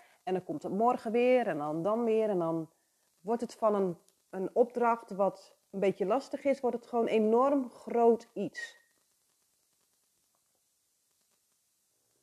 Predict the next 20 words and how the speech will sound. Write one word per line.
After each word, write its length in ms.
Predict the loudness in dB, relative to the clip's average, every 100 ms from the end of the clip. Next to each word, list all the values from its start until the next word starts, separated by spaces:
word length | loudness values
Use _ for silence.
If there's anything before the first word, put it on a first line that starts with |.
| _ _ _ _ _ _
Ruim 280 | 2 4 6
je 80 |
bureau 500 | 6 4 6 6 6
op, 300 | 2 -4 -8 -12
ma-, 220 | -8 -8 -8
ruim 360 | -4 0 2
je, 520 | 4 4 4 0 -6 -6
je, 240 | -4 -2
je 100 | 0
werkkamer 640 | 2 0 -2 -4 -4 -4 -4
op, 240 | -8 -8
ruim 320 | -6 -2 0
je 120 | 0 0 _
kamer 580 | 0 2 2 -2 -2 -4
op, 160 | -8
ruim, 280 | -12 -8 -6
ruim 280 | -6 -4 -2
je 120 | 0
woonkamer 800 | 0 2 2 0 -4 -4 -6 -6
op. 280 | -8 -10 -16